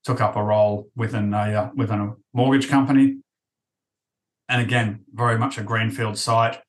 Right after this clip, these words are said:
no training at all. So I had to implement a, implement a learning management system, had to, uh, had to create content, and basically started creating online content. So started,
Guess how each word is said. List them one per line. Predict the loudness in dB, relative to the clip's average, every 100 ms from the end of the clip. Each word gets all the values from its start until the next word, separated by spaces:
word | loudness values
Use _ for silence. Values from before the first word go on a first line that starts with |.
| _ _ _
no | 0 2 2
training | 2 -2 -2 -4
at | -4
all. | -4 -4 -4
So | -4 -4
I |
had | -2 -4
to | -4
implement | -4 -2 -2 -4
a, | -4 -6 -6 -12 -20 _ _
implement | -2 0 0 -2
a |
learning | -2 -2 0
management | 2 2 0 -4
system, | -6 -4 -2 0 -2 -6 _ _ -4
had | -4 -2
to, | -2 -2 0
uh, | 0 -2 -2
had | -4
to | -4
create | -6 0 2 2 -4 -8
content, | -6 -4 -6 -8 -12 _ _ _ -6
and | -2 0 0 -2 -4
basically | -4 -4 -4 -6 -6
started | -2 2 2 0
creating | -4 -4 -2 0 -2 -4 -6
online | -4 -2 -2
content. | 0 0 0 -4
So | -6 -6 -8
started, | -8 -2 -2 -2 -6